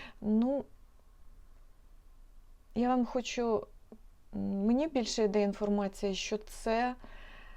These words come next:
пов'язано з Д Р Г. Тут іде опір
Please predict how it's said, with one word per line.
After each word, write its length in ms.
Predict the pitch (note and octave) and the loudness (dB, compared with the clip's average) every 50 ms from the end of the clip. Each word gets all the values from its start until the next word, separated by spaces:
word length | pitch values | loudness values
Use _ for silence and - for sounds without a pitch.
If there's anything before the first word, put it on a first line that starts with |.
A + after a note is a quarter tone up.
| - - - - - - - | -16 -16 -16 -16 -16 -16 -4
пов'язано 720 | - A#3+ A3 G#3+ A3 A#3+ A#3 A#3 A3 A3 A3+ A3 A3+ A3+ G#3+ | 0 2 2 4 4 6 6 4 4 4 4 6 6 6 6
з 80 | G#3 | 4
Д 100 | G#3+ A3 | 6 6
Р 180 | A3 A3 G#3+ G#3+ | 6 6 6 4
Г. 280 | G#3+ A#3 A3 G3+ F3+ F3 - - - - - - - - - - - - - - - - - - - - - - - - - - - - - - - - - - - - - - - - - - - - - - - - - - - - - | 4 2 2 2 2 -2 -8 -14 -16 -18 -18 -20 -20 -20 -20 -20 -20 -20 -20 -20 -20 -20 -20 -20 -20 -20 -20 -20 -20 -20 -20 -20 -20 -20 -20 -20 -20 -20 -20 -20 -20 -20 -20 -20 -20 -20 -20 -20 -20 -18 -16 -14 -14 -14 -12 -14 -14 -14 0
Тут 220 | - C4+ C4 - - | 2 2 2 2 2
іде 360 | - G#3+ G3+ B3 B3 - - - | 2 4 6 6 6 6 6 8
опір 440 | C4 C#4 C#4 - B3 G#3 G3 G3 | 8 8 8 8 8 8 8 6